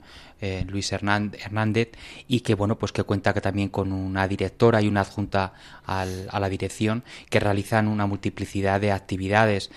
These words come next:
eh, realizan, por supuesto, además de las actividades litúrgicas ordinarias todos los días, organizan peregrinaciones,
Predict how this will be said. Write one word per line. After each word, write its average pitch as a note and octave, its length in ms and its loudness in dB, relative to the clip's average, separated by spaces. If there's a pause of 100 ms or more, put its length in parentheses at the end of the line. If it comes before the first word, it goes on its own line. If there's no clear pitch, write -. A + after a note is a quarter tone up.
(220)
eh, G2 220 -4
realizan, F#2+ 420 -4
por F#2+ 120 -4
supuesto, G2+ 420 -2
además F#2+ 320 -2
de F#2+ 80 -2
las F#2 180 -4
actividades F#2+ 560 -4
litúrgicas F#2+ 640 -4
ordinarias F#2+ 580 -2
todos F#2+ 240 -4
los F#2+ 180 -8
días, A2 360 2 (320)
organizan F#2+ 680 -4
peregrinaciones, F#2+ 1120 -2